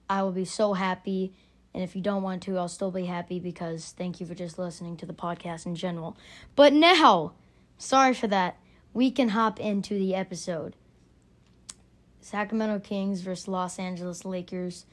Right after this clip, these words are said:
Playoffs mystery. I think one of the biggest mysteries in N B A history, one of the biggest mysteries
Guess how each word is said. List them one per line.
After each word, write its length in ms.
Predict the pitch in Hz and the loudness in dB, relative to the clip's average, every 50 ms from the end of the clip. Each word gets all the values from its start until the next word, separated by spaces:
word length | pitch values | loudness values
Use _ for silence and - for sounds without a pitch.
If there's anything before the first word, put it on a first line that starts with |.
| - - _ _ _ _ _ _ _ _ _ _ _ _ _ _ - | -20 -20 _ _ _ _ _ _ _ _ _ _ _ _ _ _ -8
Playoffs 680 | - 202 208 208 202 202 202 202 196 190 - - - - _ _ _ - | -4 -2 0 2 2 2 2 2 0 -2 -4 -14 -16 -20 _ _ _ -10
mystery. 760 | 185 185 190 190 190 180 - - - 180 180 170 - - - _ _ _ _ _ _ _ _ _ _ _ _ _ - - | -6 -4 -4 -4 -4 -6 -8 -12 -12 -12 -12 -10 -12 -16 -18 _ _ _ _ _ _ _ _ _ _ _ _ _ 4 6
I 200 | 277 320 339 339 | 6 6 6 4
think 360 | - - 254 233 226 208 - | 0 0 0 0 0 0 -2
one 160 | 226 226 220 | 0 0 0
of 80 | 214 196 | 0 0
the 80 | 202 | -2
biggest 400 | 185 196 202 196 190 190 185 - | -2 -2 -2 -2 -2 -4 -4 -4
mysteries 720 | 196 185 175 - - - - 175 175 175 175 170 175 190 - - | -4 -6 -6 -6 -10 -8 -6 -4 -4 -4 -6 -8 -10 -12 -12 -10
in 140 | - 185 175 | -8 -8 -6
N 120 | 175 170 | -6 -6
B 80 | 170 170 170 | -6 -6 -6
A 80 | 170 170 | -6 -6
history, 420 | 170 170 165 - - 175 170 170 | -6 -8 -10 -10 -10 -8 -8 -6
one 160 | 165 180 180 | -6 -6 -6
of 60 | 175 175 | -6 -6
the 80 | 175 | -6
biggest 340 | 160 180 175 175 170 160 - | -6 -6 -6 -6 -8 -8 -8
mysteries 560 | 180 170 160 - - 180 170 170 170 160 - | -10 -10 -10 -10 -8 -8 -6 -6 -6 -8 -10